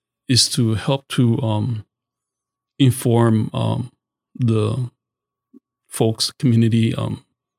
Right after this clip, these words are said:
anyone who comes close to sacred spaces that, um, uh, we, there's, we, you know, we want, you know, the audience to come away with a positive,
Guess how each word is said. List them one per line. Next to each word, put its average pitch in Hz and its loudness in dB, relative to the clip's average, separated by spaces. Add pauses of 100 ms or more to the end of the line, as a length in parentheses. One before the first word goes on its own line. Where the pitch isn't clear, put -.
(220)
anyone 117 2
who 117 0
comes - -2 (400)
close 123 2
to 117 0
sacred 117 -2 (320)
spaces 135 0 (880)
that, 123 4
um, 120 2 (520)
uh, 110 2
we, 147 4 (480)
there's, 147 2 (280)
we, 175 2 (140)
you 165 2
know, 156 2 (640)
we 170 2
want, 127 2 (460)
you 131 2
know, 117 4
the 113 0
audience 113 0
to 123 -6
come 117 0
away 113 0
with 120 -4
a 120 -6
positive, 107 -4